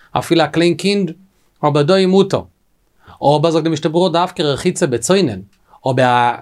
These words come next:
גרויסער מענטש זאל ער נישט וואשן מיט ווארימע וואסער. אפילו שיחו מבעוד יום, ווייל אן יום כיפור, יעדער שבת,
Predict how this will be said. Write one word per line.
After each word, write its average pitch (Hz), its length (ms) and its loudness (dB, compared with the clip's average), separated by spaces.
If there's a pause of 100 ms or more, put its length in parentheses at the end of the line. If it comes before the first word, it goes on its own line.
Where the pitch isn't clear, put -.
גרויסער 160 400 0
מענטש 170 460 -2
זאל 143 260 0
ער 143 60 2
נישט 131 320 -4
וואשן 175 440 -2
מיט 147 200 0
ווארימע 160 380 0
וואסער. 151 480 0 (680)
אפילו 190 480 0
שיחו 175 640 2
מבעוד 151 440 2
יום, 143 280 0 (560)
ווייל 139 200 0
אן 247 220 2
יום 269 160 4
כיפור, 135 400 0
יעדער 180 260 2
שבת, 170 800 -2